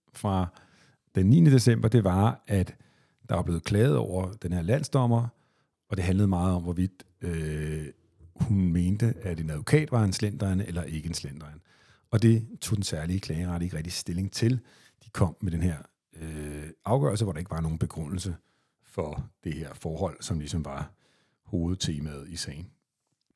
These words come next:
Så bliver der klaget over det til højesteret. Der bliver der gået lidt mere, øh, sige, juridisk til værks, fordi man begynder faktisk at kigge på, hvad er det for nogle regler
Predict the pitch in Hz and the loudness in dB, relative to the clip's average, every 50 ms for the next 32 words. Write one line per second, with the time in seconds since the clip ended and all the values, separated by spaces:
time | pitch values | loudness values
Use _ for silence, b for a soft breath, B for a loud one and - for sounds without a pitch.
0 | _ _ _ _ _ _ _ _ _ - - - 151 156 160 131 117 - - 127 | _ _ _ _ _ _ _ _ _ -2 2 4 6 8 8 8 8 6 6 6
1 | 127 143 165 151 117 110 113 123 117 135 123 98 113 120 120 - 151 139 127 127 | 6 6 4 4 2 2 2 2 4 4 2 2 2 0 0 0 -2 -2 -2 -4
2 | - - - _ _ - 123 123 127 131 123 107 110 - 131 117 107 - - 113 | -8 -14 -20 _ _ 0 2 4 4 4 2 2 2 4 4 6 6 8 10 10
3 | 113 127 135 131 123 131 143 143 147 - - - 120 117 113 101 - 117 110 107 | 10 10 8 8 6 6 6 4 2 -2 -4 -2 0 2 2 2 4 6 6 6
4 | 110 104 101 95 117 - - 139 - - - - 101 87 85 95 107 - - - | 8 6 6 6 6 4 2 2 0 0 0 0 2 4 4 2 2 0 -2 -8
5 | - - - - 104 107 107 - - b b b b b b b b - 104 120 | -10 -10 -6 -2 -2 0 -2 -2 -6 b b b b b b b b 0 2 4
6 | 127 135 135 120 113 110 110 127 117 - - 113 110 123 135 123 - 110 110 110 | 4 4 4 4 4 2 2 0 0 4 6 6 6 6 4 4 4 6 6 4
7 | - 127 120 - _ _ _ _ _ _ _ _ _ _ _ - 107 120 117 107 | 4 0 -6 -10 _ _ _ _ _ _ _ _ _ _ _ 0 2 4 4 6
8 | 110 117 107 131 113 104 95 87 104 90 120 117 120 117 | 4 6 8 8 8 8 8 6 2 2 4 4 4 4